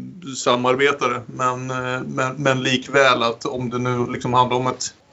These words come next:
om en nationell synd och om, om liksom en inställning från en hel nation, från en hel kultur, så fångades de nog båda i det, är väl det man skulle kunna tänka sig. Och att det inte är helt liksom orelaterbart till varandra, hur, hur de såg sina roller.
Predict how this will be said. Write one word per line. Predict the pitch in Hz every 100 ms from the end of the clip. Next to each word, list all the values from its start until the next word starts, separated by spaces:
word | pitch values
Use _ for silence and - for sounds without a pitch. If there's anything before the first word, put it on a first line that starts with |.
| -
om | 175 160
en | 156
nationell | 160 151 - 160 156 151 139
synd | - 135 139 139
och | 135
om, | 131 135
om | 139 139
liksom | 139 - 143 135
en | 135 139
inställning | 139 135 - 147 139 135
från | 135 131
en |
hel | 123 131 127
nation, | 127 123 135 139
från | 131 131
en |
hel | 123 127 120
kultur, | - 123 - 131 117 120
så | - 123 117 120 -
fångades | - 123 117 113 120
de | 123 120
nog | 117 113
båda | 123 127 120 120 -
i | 127 135
det, | 127
är | 110 113
väl | 117
det | 120
man | 113
skulle | 110 127
kunna | 123 113 113 _ _ _ -
tänka | 113 120
sig. | 113 120 123 -
Och | -
att | 127
det | 135
inte | - 127
är |
helt | 120 120 117
liksom | 123 120 120 127
orelaterbart | 123 120 117 113 120 120 120 -
till | 127
varandra, | 123 120 120 117 110 _ _ _
hur, | 131 127
hur | 127
de | 123 120
såg | 131 127
sina | 127 123
roller. | 123 123 123